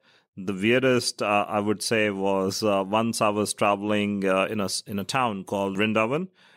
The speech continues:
in India. And, uh, that's a few hours from Delhi, uh, on the way to Agra. And it's a beautiful town. It actually has a lot of significance because it's a birthplace of, uh, Lord Krishna, which is one of the,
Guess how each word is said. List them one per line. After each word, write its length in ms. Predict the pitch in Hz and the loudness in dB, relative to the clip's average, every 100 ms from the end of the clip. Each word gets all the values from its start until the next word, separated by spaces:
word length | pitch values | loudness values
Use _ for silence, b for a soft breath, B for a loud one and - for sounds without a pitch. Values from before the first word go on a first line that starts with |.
| b | b
in 180 | 98 98 | -4 -2
India. 400 | 104 107 151 247 _ | 0 2 0 -2 _
And, 360 | - 101 98 98 | -4 -2 0 2
uh, 380 | 98 95 92 90 | 4 4 2 2
that's 360 | 92 101 - - | 0 -2 -2 -2
a 120 | 98 | -2
few 260 | - 117 113 | 0 0 2
hours 440 | 104 104 104 98 | 2 2 2 0
from 480 | - 113 98 95 92 | -2 -2 -2 -2 -2
Delhi, 500 | 104 120 98 90 - | 0 0 0 -4 -8
uh, 220 | 95 92 | -6 -4
on 160 | 107 104 | -2 -4
the 60 | |
way 180 | 92 101 | 0 -2
to 140 | 92 92 | 0 0
Agra. 440 | 104 98 85 80 B B B B _ | 2 2 -2 -4 B B B B _
And 360 | 90 95 92 90 | -2 0 2 0
it's 120 | 90 | -4
a 40 | 87 | -2
beautiful 420 | 104 135 135 123 | 0 2 2 -2
town. 300 | - 110 104 | 0 0 0
It 120 | 95 | 0
actually 380 | 113 110 123 113 | -4 -4 -2 -2
has 160 | 110 104 | 0 0
a 40 | |
lot 160 | 98 101 | 2 0
of 80 | - | 0
significance 680 | 95 101 120 120 95 90 - | -4 -2 0 0 -2 -2 -4
because 400 | 95 104 95 92 | -4 0 0 0
it's 200 | 87 104 | -2 0
a 280 | 95 90 - | 2 0 -2
birthplace 880 | 95 95 107 - - 98 92 87 - | -4 0 0 0 -2 2 2 0 -2
of, 320 | 92 82 - | -2 -4 -2
uh, 220 | 87 85 | 0 2
Lord 420 | 85 90 90 87 | 0 0 2 0
Krishna, 440 | - 117 - 92 85 | 0 0 0 -4 -4
which 180 | 85 92 | -4 -2
is 140 | 85 | -2
one 160 | 90 87 | 0 -2
of 120 | 85 | 2
the, 280 | 90 85 | 2 4